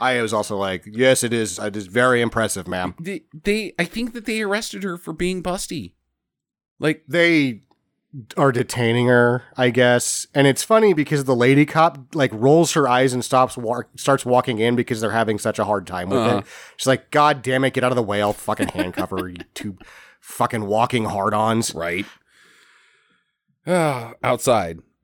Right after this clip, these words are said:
Speaker 1: Black Pepper is on the loose. He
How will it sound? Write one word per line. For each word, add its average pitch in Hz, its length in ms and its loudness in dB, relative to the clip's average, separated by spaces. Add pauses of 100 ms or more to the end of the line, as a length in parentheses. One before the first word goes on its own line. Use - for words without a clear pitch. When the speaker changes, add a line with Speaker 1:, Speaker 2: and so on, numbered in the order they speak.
(600)
Speaker 1:
Black 95 240 -2
Pepper 87 260 0
is 73 100 -10
on 76 140 -8
the 76 80 -12
loose. 78 480 -6 (600)
He 131 560 0